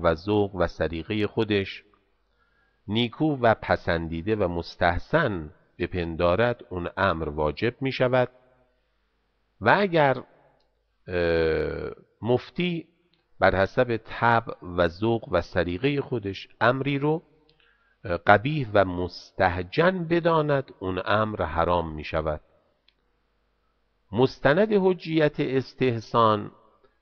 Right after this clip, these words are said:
نزد اهل خلاف، بکریه و عمریه عزیزان، روایت مرویه از حضرت ختمی مرتبت رسول خدا صلی الله علیه و آله و سلم هست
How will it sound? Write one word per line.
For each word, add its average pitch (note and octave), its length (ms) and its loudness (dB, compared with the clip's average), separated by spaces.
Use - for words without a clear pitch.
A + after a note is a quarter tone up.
نزد G2 360 2
اهل F#2+ 340 0
خلاف، F2+ 600 0
بکریه F2 480 -2
و F2 220 0
عمریه F2+ 400 -2
عزیزان، C#3 580 -2
روایت G#2+ 680 4
مرویه F#2 580 0
از F2+ 180 2
حضرت F2+ 400 -2
ختمی E2 360 -4
مرتبت F2 560 -2
رسول E2+ 380 -6
خدا E2+ 260 -2
صلی D#2+ 300 -6
الله E2+ 360 0
علیه E2 260 -4
و E2 60 -2
آله E2+ 200 -2
و E2 80 -4
سلم A2 480 -2
هست C#3+ 340 0